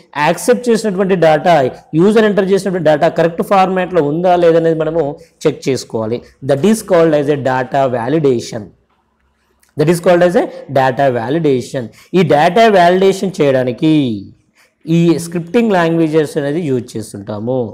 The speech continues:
Scripting languages are mainly used for data validation in web pages. Okay, so generally we have the two types of scripting languages. One is a client side scripting language, another one is a server side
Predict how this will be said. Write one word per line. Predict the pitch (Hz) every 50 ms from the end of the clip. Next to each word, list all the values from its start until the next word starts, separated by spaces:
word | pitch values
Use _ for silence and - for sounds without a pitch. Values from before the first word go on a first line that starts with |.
| - _ _ _ _ _ _ _ - -
Scripting | - 175 165 - 247 233 226 208 190
languages | 180 180 185 180 180 170 180 175 175 180 170
are | 143 135 135
mainly | 143 165 175 180 180 175 170
used | 160 170 170 165
for | 143 127 131
data | 135 139 131 151 147 135 131 127
validation | 135 165 185 220 220 214 - 165 147 139 143 - _ _ _ _ - 156
in | 143 139 127 135
web | 127 113 - - 127
pages. | 120 113 110 117 127 120 110 104 - - - - _ _ _ _ _ _ _ _ _ _ -
Okay, | 190 147 113 - - - - - - -
so | - 240 180
generally | 185 185 196 220 226 220 175 151 147 156 - - - -
we | 165 170 165
have | 175 165 170
the | 170 -
two | 240 240 240 240
types | 214 196 190 180 - 196
of | 185 190
scripting | - 175 147 - - 165 160 156 151
languages. | 143 143 143 139 143 143 131 139 139 135 139 - - - _ _ _ - 127 139
One | 165 196 208 208
is | 190 190
a | 190 156 135 135 135 - - - - _ -
client | 160 156 170 190 196 214 214
side | - 214 202 185
scripting | 196 - 185 - - - 175 170 170 165
language, | 156 156 156 156 151 156 151 156 151 151 - _ _ - 139
another | 143 165 170 160
one | 160 156 156
is | 147 160 151
a | 135 127 127 - - - - -
server | - 143 139 143 165 165 165
side | - 160